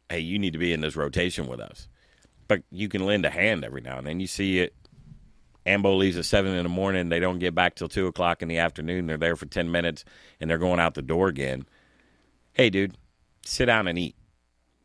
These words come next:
Throw your stuff on the truck or the rescue.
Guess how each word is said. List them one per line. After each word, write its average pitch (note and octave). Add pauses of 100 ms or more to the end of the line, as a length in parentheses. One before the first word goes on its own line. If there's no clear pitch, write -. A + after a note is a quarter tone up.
(520)
Throw G#2+
your G#2
stuff G#2+
on G2+
the F2+
truck E2+
or D#2
the D2
rescue. D#2